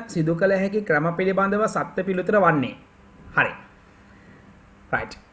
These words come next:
ඉංජිනේරුමය කාර්යයක් මගින් අනතුරු වළක්වා ගැනීම සි-, අ, සිදු කළ හැකි ක්‍රම පිළිබඳව සත්‍ය පිළිතුර වන්නේ. රයිට්. ඔන්න බලන්න දරුවනේ පැහැදිලි කරනවා මෙන්න මෙහෙම.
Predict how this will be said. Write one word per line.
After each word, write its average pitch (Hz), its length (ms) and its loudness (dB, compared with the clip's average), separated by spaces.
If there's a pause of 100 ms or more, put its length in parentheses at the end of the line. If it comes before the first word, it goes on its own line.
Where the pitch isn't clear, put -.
(220)
ඉංජිනේරුමය 202 640 0
කාර්යයක් 160 480 2
මගින් 190 360 2
අනතුරු 156 340 2
වළක්වා 160 540 2
ගැනීම 170 440 -2
සි-, 180 240 -4 (100)
අ, 139 140 0 (420)
සිදු 151 280 -2
කළ 170 160 2
හැකි 175 220 0
ක්‍රම 147 240 0
පිළිබඳව 165 420 2
සත්‍ය 165 340 -2
පිළිතුර 160 280 0
වන්නේ. 127 380 2 (220)
රයිට්. 120 380 -4
ඔන්න 160 180 2
බලන්න 156 280 4
දරුවනේ 156 380 4
පැහැදිලි 151 380 -2
කරනවා 156 240 -2
මෙන්න 143 160 -4
මෙහෙම. 143 200 -10